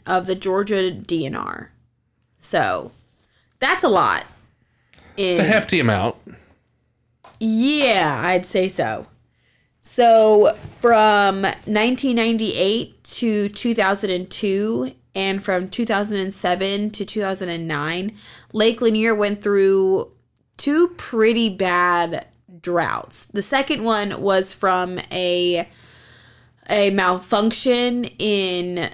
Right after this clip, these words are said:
Speaker 1: the dam, but, um, both drought periods were so bad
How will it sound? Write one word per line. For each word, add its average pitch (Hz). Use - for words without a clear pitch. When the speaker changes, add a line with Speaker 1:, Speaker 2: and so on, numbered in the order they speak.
Speaker 1:
the 185
dam, 185
but, 180
um, 180
both 226
drought 185
periods 214
were 185
so 208
bad 190